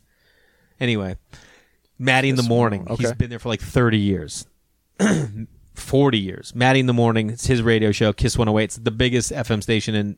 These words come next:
Speaker 1: in Boston.
Speaker 2: Okay.
Speaker 1: They had this van, the Kiss one oh eight van pulls up to me, and there's a guy, like, in the passenger seat with a gorilla suit on. <laughs> And they're like, "Hey, man, do you," <laughs> he goes, "Do you know the Gorilla in the Morning contest?" And I was like, "Yeah."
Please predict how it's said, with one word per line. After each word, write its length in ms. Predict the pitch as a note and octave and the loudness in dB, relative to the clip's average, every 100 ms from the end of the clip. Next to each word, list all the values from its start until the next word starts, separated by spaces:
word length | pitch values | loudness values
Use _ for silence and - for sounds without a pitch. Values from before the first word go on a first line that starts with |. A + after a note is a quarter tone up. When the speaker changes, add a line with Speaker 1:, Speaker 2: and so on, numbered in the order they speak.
| _ | _
Speaker 1:
in 140 | C#3 G#2 | -4 0
Boston. 480 | G2 F#2+ - G2+ - | 2 0 -4 -8 -6
Speaker 2:
Okay. 220 | B2 C#3 - - - - | -2 -4 -4 -20 -20 -4
Speaker 1:
They 100 | C#3 | 0
had 120 | B2+ | 2
this 140 | B2 G#2+ | 0 -2
van, 320 | G#2+ C#3 A2 | 0 2 0
the 60 | G#2+ | -2
Kiss 180 | - C3 | -2 0
one 100 | B2 | 2
oh 60 | |
eight 80 | B2+ | 2
van 200 | B2 A#2 | 2 0
pulls 240 | - B2 A2+ | 0 0 0
up 140 | C3 | 0
to 100 | - | 0
me, 320 | G#2+ G#2 G2+ - | 0 0 -2 -6
and 160 | A#2+ - | -8 -4
there's 200 | B2+ A2 | -2 -2
a 40 | |
guy, 280 | A2 B2 B2 | 0 2 2
like, 180 | A#2+ A2 | 2 0
in 60 | A2+ | -2
the 80 | |
passenger 240 | G#2+ B2 A2+ | -4 -4 -6
seat 100 | A#2+ | -6
with 120 | G#2+ | -4
a 40 | G#2+ | -2
gorilla 440 | A2 G#2+ A#2+ C3 | 0 2 2 2
suit 240 | - D3 | 0 0
on. 260 | D3+ E3 F3 - _ - | 0 -4 -6 -10 _ -20
<laughs> 120 | - - E3 - - - | -18 -16 -18 -20 -16 -4
And 160 | C3 | 0
they're 80 | B2 | 0
like, 200 | B2 A#2 | 0 0
"Hey, 140 | D#3+ E3+ | 2 2
man, 200 | D3 C3+ | 0 2
do 100 | A3 | 0
you," 120 | D#3+ G3+ - A#3 | 0 -2 0 -2
<laughs> 280 | - - G#3+ | -2 -2 0
he 120 | F#3 | 2
goes, 280 | E3 F3+ C#3+ | 4 4 2
"Do 120 | D3+ | 2
you 60 | D#3 | 2
know 120 | E3+ | 2
the 100 | E3 | 2
Gorilla 360 | C#3+ D3 E3 D#3+ | 2 4 4 4
in 60 | |
the 80 | C#3+ | 2
Morning 320 | C#3 D3+ C#3+ | 2 2 0
contest?" 480 | - A2 G2+ G2+ G2 | -2 -4 -4 -6 -6
And 60 | G#2+ | -4
I 20 | |
was 80 | G2 | -2
like, 140 | A2 | 0
"Yeah." 340 | A#2+ A3+ C#4 | 4 4 4